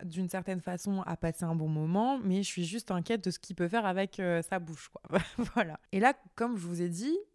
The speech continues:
de base, je n'étais pas, euh, hyper, euh, prête dans ma tête, surtout que le soir, on a dansé, je suis allée aux toilettes, tout ça. Je vois le mec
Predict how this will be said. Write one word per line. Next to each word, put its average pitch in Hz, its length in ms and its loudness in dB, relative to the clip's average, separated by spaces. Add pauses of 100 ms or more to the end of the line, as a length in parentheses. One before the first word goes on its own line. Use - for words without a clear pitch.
de 175 160 0
base, 202 580 0
je 170 220 -6
n'étais 175 360 -2
pas, 254 380 -2
euh, 175 580 -4 (100)
hyper, 220 460 0
euh, 180 140 0
prête 214 340 -4
dans 180 120 -2
ma 160 140 -4
tête, 247 320 -2
surtout 185 240 -12
que 185 100 -10
le 180 60 -4
soir, 202 260 -4
on 160 120 -6
a 151 80 -4
dansé, 233 680 -4
je 214 40 -6
suis - 160 -8
allée 160 120 -6
aux 160 60 -10
toilettes, 170 380 -10
tout - 120 -18
ça. - 280 -4
Je 165 160 -4
vois 170 240 0
le 196 120 2
mec 180 360 -4